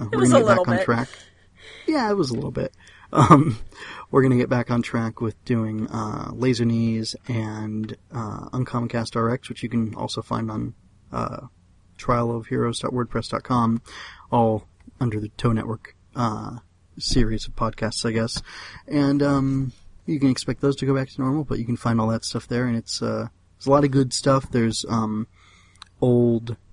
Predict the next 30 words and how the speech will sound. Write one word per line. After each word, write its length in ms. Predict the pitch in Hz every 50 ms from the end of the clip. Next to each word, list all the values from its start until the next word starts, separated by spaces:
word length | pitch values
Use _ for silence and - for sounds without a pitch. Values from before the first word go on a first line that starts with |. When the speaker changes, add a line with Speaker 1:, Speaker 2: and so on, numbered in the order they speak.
| - _ -
Speaker 1:
uh, 480 | 120 - 208 208 - - - - - 127 - _ -
Crystal 680 | - - 139 - - - 127 117 113 110 110 110 107 -
reviews. 640 | - 117 110 104 110 110 110 110 110 120 143 131 -
Uh, 320 | - - 107 107 - - - -
I 140 | 139 135 131 - _
don't 280 | - 147 143 175 - -
know 220 | 170 170 180 196
quite 360 | 196 - - - 165 190 - -
if 180 | - - -
we're 80 | - 139
gonna 140 | 135 139 135
be 100 | 131 131
getting, 380 | 131 131 127 127 127 127 127 127 - - - - - - - - -
uh, 160 | 131 120 117
text 340 | 113 - - 139 131 - -
reviews 380 | - 123 120 123 127 123 123 -
for 220 | - - 127 120
Sailor 260 | 117 - 127 123 120 120
Moon 160 | 120 120 117
Crystal 400 | - - 127 - - 139 135 -
up, 180 | - - - - - - - - - - - - _ _ -
um, 520 | - 123 120 117 110 110 110 110 110 107 - _ _ _ _ _ _ _ - - _
uh, 180 | - 127 123 120
season 360 | 120 - 151 139 120 123 113
three 280 | - 127 135 147 170 180 - _ - -
every 220 | 156 135 131 143
week, 320 | 139 135 143 165 - - -
just 200 | - 123 - - -
because, 340 | - - 123 110 104 -
like, 300 | - 110 113 - - -